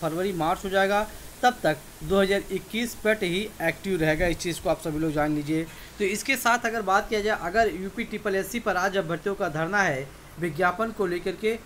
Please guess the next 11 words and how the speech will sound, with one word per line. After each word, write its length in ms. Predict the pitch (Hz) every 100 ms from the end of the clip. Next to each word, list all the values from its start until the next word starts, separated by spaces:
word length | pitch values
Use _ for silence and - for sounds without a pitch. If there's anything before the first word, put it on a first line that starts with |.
| - 180
और 180 | 208
रिजल्ट 340 | 165 165 175 147
को 100 | 156
लेकर 220 | 147 147 147
के, 200 | 151 147 - - -
जूनियर 320 | 147 202 226 247
असिस्टेंट 460 | 233 220 233 220
दो 80 | 196
हज़ार 180 | 190 202
उन्नीस 440 | 185 175 202 226
का 180 | -